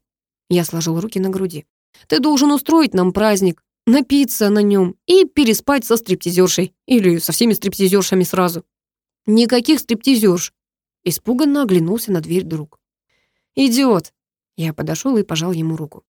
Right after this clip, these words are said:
«Никакого секса со стриптизершами, и завтра мы идём в бар». Я,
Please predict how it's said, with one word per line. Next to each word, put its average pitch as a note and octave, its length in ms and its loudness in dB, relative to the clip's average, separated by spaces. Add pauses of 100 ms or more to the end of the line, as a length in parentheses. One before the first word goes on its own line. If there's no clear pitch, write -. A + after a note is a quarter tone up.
(720)
«Никакого E4+ 520 4
секса E4 340 0
со C#4+ 120 -2
стриптизершами, D4 840 2
и - 20 4
завтра C#4 440 0
мы C4 280 4
идём A3 260 2
в F#3 120 -2
бар». D#3+ 300 -2 (1160)
Я, E4 520 2